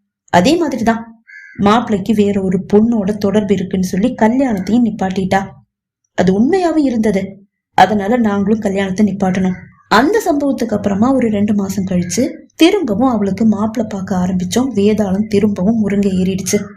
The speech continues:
கல்யாணம் வேண்டான்னு ஒத்த கால்ல நின்னா. கடைசியில கோபம் தாழாம தாத்தா அவளை ஓங்கி அரைஞ்சிட்டாரு. அதுக்கு முன்னாடியும் சரி, அதுக்கு பின்னாடியும் சரி, தாத்தா அவளை அடிச்சதில்ல.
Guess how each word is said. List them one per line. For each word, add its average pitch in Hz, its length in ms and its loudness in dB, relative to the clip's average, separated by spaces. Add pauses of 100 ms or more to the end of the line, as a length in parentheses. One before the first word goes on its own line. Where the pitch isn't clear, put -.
(680)
கல்யாணம் 226 500 2
வேண்டான்னு 190 480 0
ஒத்த 196 260 -2
கால்ல 202 360 0
நின்னா. 190 260 -2 (720)
கடைசியில 220 600 0
கோபம் 240 440 2
தாழாம 190 580 0
தாத்தா 202 420 -2
அவளை 185 240 -2
ஓங்கி 220 420 0
அரைஞ்சிட்டாரு. 185 580 -2 (800)
அதுக்கு 196 320 0
முன்னாடியும் 214 440 2
சரி, 208 280 0
அதுக்கு 196 380 -2
பின்னாடியும் 202 400 0
சரி, 208 220 -2
தாத்தா 214 300 -2
அவளை 190 200 0
அடிச்சதில்ல. 185 520 0